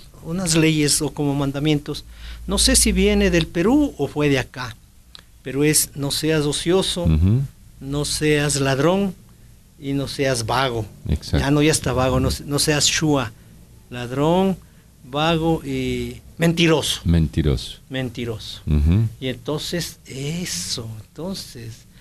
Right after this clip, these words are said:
Speaker 1: lo repiten y el
Speaker 2: Lo
Speaker 1: es-
Speaker 2: tienen bien claro, ¿no? Como una herencia
Speaker 1: Sí.
Speaker 2: cultural de, de sus ancestros.
Speaker 1: Ancestros, ideal.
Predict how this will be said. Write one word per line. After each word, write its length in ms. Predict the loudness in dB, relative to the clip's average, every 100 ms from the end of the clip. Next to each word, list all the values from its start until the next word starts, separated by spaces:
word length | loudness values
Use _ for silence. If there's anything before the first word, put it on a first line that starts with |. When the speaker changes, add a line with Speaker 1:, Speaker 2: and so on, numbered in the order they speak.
| -10
Speaker 1:
lo 160 | 0 2
repiten 720 | 2 -2 -2 -6 -6 -8 -8
y 60 | -8
el 300 | -10 -12 -14 -18 -20 -8 -2
Speaker 2:
Lo 120 | 0
Speaker 1:
es- 80 | 2
Speaker 2:
tienen 260 | 2 4
bien 180 | 2 2
claro, 400 | 2 2 4 4
¿no? 180 | 2 2
Como 240 | 2 2
una 220 | 4 2
herencia 760 | 2 2 0 0 0 2 4 2
Speaker 1:
Sí. 60 | 2
Speaker 2:
cultural 540 | 0 2 2 4 4
de, 160 | 2 2
de 140 | 2
sus 340 | 2 2 2 2
ancestros. 500 | 0 0 -2 0 0
Speaker 1:
Ancestros, 840 | -2 -6 -6 -8 -10 -16 -16 -18 -20 -12
ideal. 540 | -6 -4 -2 -2 -4